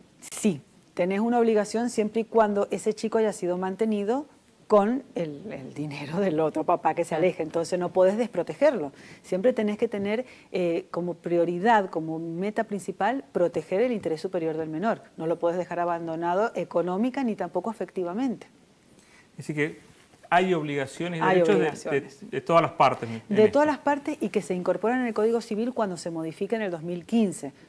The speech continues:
Speaker 1: porque antes el progenitor afín, el conviviente de uno o la nueva pareja o el nuevo esposo o esposa, era una figura que quedaba flotando, tenía su función,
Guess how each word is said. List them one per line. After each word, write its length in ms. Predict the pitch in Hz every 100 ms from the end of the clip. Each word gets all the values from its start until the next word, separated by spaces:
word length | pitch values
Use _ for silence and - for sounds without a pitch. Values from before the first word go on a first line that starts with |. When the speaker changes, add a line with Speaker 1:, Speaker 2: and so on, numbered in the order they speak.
| -
Speaker 1:
porque 300 | 165 160 -
antes 320 | 185 208 226
el 120 | 208 -
progenitor 480 | 156 165 160 180 190
afín, 220 | 196 170
el 100 | 156
conviviente 600 | 165 165 175 196 226 233
de 140 | 214
uno 320 | 202 214 226
o 60 | 185
la 160 | 160 160
nueva 320 | 196 233 226
pareja 340 | 214 220 208
o 120 | 165
el 60 | 156
nuevo 140 | 170
esposo 420 | 202 - 202 - -
o 120 | 151
esposa, 520 | 156 - 202 190 254 294 - - - - - -
era 160 | 214 214
una 180 | 254 247
figura 340 | 220 214 262
que 140 | 240
quedaba 300 | - 185 202
flotando, 500 | 202 196 202 320 226
tenía 560 | - 165 170 196 262 285
su 160 | - 214
función, 640 | 196 190 - 247 226